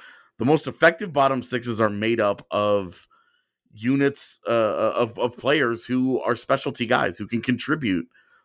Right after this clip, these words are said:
on s-, on special teams, who can help you out. You know, the, a lot of it is killing penalties or winning faceoffs. Um, occasionally you'll get a bottom six guy that can really help you on a P K or on a,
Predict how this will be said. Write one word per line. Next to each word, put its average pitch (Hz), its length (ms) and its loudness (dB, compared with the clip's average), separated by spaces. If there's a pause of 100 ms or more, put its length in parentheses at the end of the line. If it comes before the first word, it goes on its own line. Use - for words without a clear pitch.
(200)
on 113 280 0
s-, - 280 -12
on 110 220 2
special 98 340 -4
teams, - 380 -2
who 113 100 -2
can 117 180 -2
help 113 320 -2
you 123 160 -4
out. 139 260 0 (500)
You - 120 -4
know, 95 200 0
the, 65 200 -4 (220)
a 95 80 -4
lot 107 260 2
of 113 100 -4
it 123 140 -2 (100)
is 95 560 -4 (240)
killing 113 300 -2
penalties 107 540 -2
or 87 100 -8
winning 98 300 -2
faceoffs. 104 720 -2 (540)
Um, 87 480 -2
occasionally 120 640 -2
you'll 117 160 -2
get 120 160 -2
a 110 40 -4
bottom 113 260 0
six - 240 -14
guy 110 200 0
that 113 140 -4
can 101 160 -10
really 113 300 0
help 120 240 -2
you 113 120 -2
on 113 80 0
a 113 60 -4
P 123 180 -6
K 127 300 0
or 98 160 0
on 98 100 0
a, 98 60 -4